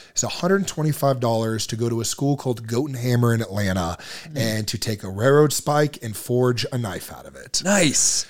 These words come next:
Speaker 1: And, uh, my wife was like, "Oh, you should do that. That looks fun. You've talked about blacksmithing before." I'd known what it was, but didn't quite really grasp what blacksmithing was.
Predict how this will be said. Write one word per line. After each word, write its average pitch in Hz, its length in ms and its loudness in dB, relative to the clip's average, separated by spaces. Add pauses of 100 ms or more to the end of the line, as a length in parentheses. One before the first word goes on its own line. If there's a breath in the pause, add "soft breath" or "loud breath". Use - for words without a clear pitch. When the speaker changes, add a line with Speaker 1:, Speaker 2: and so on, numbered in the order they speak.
Speaker 1:
And, 147 320 6
uh, 139 400 6
my 139 140 4
wife 131 300 4
was 135 120 2
like, 127 380 0
"Oh, 160 60 -2
you 185 80 2
should 190 160 -2
do 233 120 2
that. 175 260 -6
That 165 100 -6
looks 190 160 -2
fun. 208 260 -4
You've 202 160 -2
talked - 240 -6
about 127 180 -4
blacksmithing 107 560 -4
before." 123 560 0
I'd 190 220 2
known 139 720 6
what 147 160 8
it 135 100 4
was, 117 460 2
but 127 160 -4
didn't 123 260 0
quite 135 480 2 (140)
really 123 400 6
grasp 110 480 -4
what 117 120 -6
blacksmithing 107 580 -2
was. 147 360 0